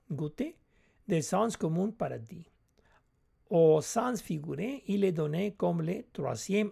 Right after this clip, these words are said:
œil dans la méditation. Totafot, goutte, comme rappels. La preuve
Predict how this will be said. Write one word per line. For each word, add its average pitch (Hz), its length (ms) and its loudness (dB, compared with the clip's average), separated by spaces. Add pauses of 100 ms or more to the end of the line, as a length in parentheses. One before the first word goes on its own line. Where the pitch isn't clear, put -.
(160)
œil 190 360 0 (480)
dans 165 220 0
la 147 80 -2
méditation. 127 640 -10 (1080)
Totafot, 220 580 2
goutte, 262 480 -2 (1000)
comme 214 300 2 (140)
rappels. 135 480 -4 (3750)
La 180 240 4
preuve 226 760 2